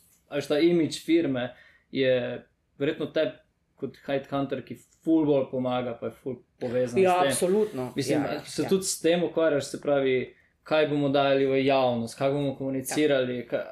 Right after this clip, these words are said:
Speaker 1: mislim, a si tudi
Speaker 2: Ja,
Speaker 1: ka-,
Speaker 2: absolutno.
Speaker 1: kako, kako to,
Speaker 2: Re-, recimo,
Speaker 1: te
Speaker 2: zdaj
Speaker 1: stvari
Speaker 2: se ful
Speaker 1: potekajo?
Speaker 2: pogovarjamo o tem, da bi mogoče, um, ali pripeljali še kakšne, še kakšno drugo tehnologijo v stek, zato da bi bili bolj, um, privlačni zaradi tega, ker bi nas ljudje iskali prav zaradi teh nekih unicorn tehnologij, v katerih
Speaker 1: Ja.
Speaker 2: hočejo delati,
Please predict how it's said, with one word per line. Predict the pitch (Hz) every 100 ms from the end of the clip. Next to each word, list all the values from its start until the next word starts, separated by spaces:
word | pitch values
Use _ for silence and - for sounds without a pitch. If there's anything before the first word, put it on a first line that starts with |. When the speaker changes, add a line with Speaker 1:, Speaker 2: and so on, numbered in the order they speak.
| -
Speaker 1:
mislim, | - 151 143 135
a | 120
si | -
tudi | - 139 - 131 - _
Speaker 2:
Ja, | - 180
Speaker 1:
ka-, | 160
Speaker 2:
absolutno. | - 151 165 170
Speaker 1:
kako, | 165 -
kako | 147 151
to, | 151
Speaker 2:
Re-, | 143 139
recimo, | 202 226 254
Speaker 1:
te | 226
Speaker 2:
zdaj | 240
Speaker 1:
stvari | 277
Speaker 2:
se | -
ful | 285
Speaker 1:
potekajo? | 269 -
Speaker 2:
pogovarjamo | 208 190 185 180 170
o |
tem, | 165 175 160
da | 160
bi | 160
mogoče, | 160 160 165 165 165 156 - - -
um, | 170 151 160 175 - _
ali | 208 196
pripeljali | 196 185 190 175
še | 165
kakšne, | - - 170 165
še | - 180
kakšno | 165 -
drugo | 165 165 165
tehnologijo | 156 175 160 165
v | 160
stek, | - 262 254
zato | 190 175
da | 165
bi | 156 147
bili | 160 156 - - 160
bolj, | 131 180 170 165 -
um, | - 151 147 143 135 - _ _ -
privlačni | 190 170 180 180 185 170
zaradi | 170 165 160 156
tega, | - 170
ker | 170
bi | 165
nas | 156
ljudje | 156 165 165
iskali | - 156
prav | 160 175
zaradi | 165 156 147
teh | 165
nekih | - 156 143
unicorn | 185 170 170 156
tehnologij, | 151 - 151 156
v | 156
katerih | 160 156 143
Speaker 1:
Ja. |
Speaker 2:
hočejo | 139 143
delati, | 302 330 311